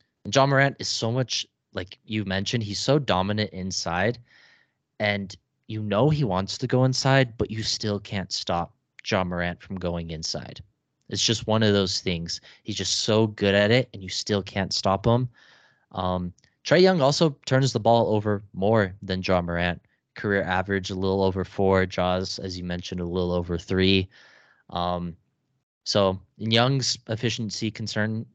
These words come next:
uh, like I mentioned, he shoots, like, forty-one, forty-two percent the last couple of years.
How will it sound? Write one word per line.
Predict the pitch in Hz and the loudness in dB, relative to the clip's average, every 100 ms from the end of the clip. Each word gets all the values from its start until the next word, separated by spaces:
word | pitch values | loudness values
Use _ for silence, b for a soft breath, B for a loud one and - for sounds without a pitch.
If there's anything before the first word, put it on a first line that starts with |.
| - - - | -12 -10 -4
uh, | 98 92 | -2 0
like | 92 95 | 0 -2
I | |
mentioned, | 92 92 - 98 | -2 -2 -4 -6
he | 90 | -4
shoots, | - 101 - | -4 -4 -2
like, | 95 92 | -4 -6
forty-one, | - 92 95 87 90 92 | -6 -2 0 0 0 0
forty-two | 87 95 90 90 - | -2 -2 -2 -2 -6
percent | 92 92 - 92 95 | -4 -4 0 0 0
the | 98 | 0
last | 92 92 | -2 -2
couple | - 98 98 | -4 -6 -2
of | 92 | -2
years. | 90 92 90 90 - | 0 2 0 -2 -4